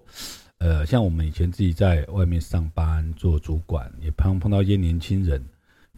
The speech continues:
然后当下说不干，然后第二天就真的没有来了。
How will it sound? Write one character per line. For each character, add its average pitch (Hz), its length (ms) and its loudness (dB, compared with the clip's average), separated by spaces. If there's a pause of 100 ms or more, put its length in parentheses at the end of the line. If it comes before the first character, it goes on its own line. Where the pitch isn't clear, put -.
(240)
然 82 100 0
后 78 80 0
当 95 180 2
下 98 220 4
说 92 160 4
不 80 140 -2
干， 82 280 -2 (200)
然 85 120 -4
后 80 80 -2
第 107 120 2
二 98 40 6
天 92 160 0
就 98 140 -4
真 101 220 0
的 98 80 4
没 78 100 0
有 76 160 -2
来 65 200 -12
了。 - 120 -12